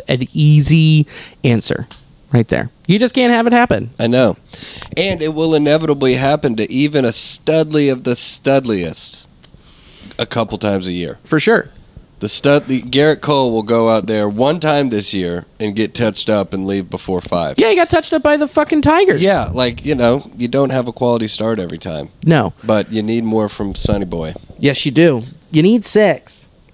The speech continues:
Speaker 1: You can't g-, g-, keep going out there and doing, I mean, it's amazing. Five inning pit, five innings pitch, you give up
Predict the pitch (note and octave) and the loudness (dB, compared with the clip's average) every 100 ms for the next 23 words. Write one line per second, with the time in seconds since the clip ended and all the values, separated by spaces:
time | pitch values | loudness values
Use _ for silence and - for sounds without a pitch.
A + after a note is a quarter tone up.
0 | - D3+ C#3+ A3+ A#3+ F#3+ F#3+ E3+ F#3+ D#3 | -6 -4 2 2 2 -2 -8 -4 -2 0
1 | G#3+ E3+ F#3 E3+ F3 - D3 C#3 D3+ C#3 | 0 2 2 4 2 2 2 2 4 4
2 | C3+ - F3 F#3 F3+ G3 G#3+ A3 G3 D#3+ | 4 2 4 4 4 4 4 4 2 2
3 | F3+ F3+ F3+ F3 C#3+ F3+ - F#3 F#3 F3+ | 2 2 0 -4 0 0 2 2 4 2
4 | E3 - F3 E3+ E3+ D#3 E3 D#3+ D3 | 0 2 2 2 0 0 2 2 0